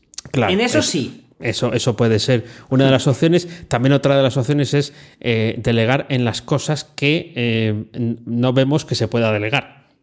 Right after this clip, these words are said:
Speaker 1: Por ejemplo, eh, es muy fácil delegar las cuentas, ¿no? En, en un asesor, los dos
Speaker 2: Exacto,
Speaker 1: tenemos,
Speaker 2: exacto.
Speaker 1: y que nos hagan los ivas y todo eso.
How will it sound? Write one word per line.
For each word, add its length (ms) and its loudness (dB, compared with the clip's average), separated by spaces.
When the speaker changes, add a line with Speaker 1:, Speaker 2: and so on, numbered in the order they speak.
Speaker 1:
Por 140 -2
ejemplo, 480 -4
eh, 200 -4
es 120 -2
muy 140 2
fácil 320 0
delegar 320 2
las 180 -4
cuentas, 680 -4
¿no? 280 -8
En, 300 -8
en 140 -6
un 120 -6
asesor, 520 0
los 120 -2
dos 100 0
Speaker 2:
Exacto, 240 0
Speaker 1:
tenemos, 340 2
Speaker 2:
exacto. 360 -2
Speaker 1:
y 60 0
que 140 0
nos 160 -2
hagan 220 0
los 200 -2
ivas 300 0
y 40 -8
todo 280 0
eso. 240 -6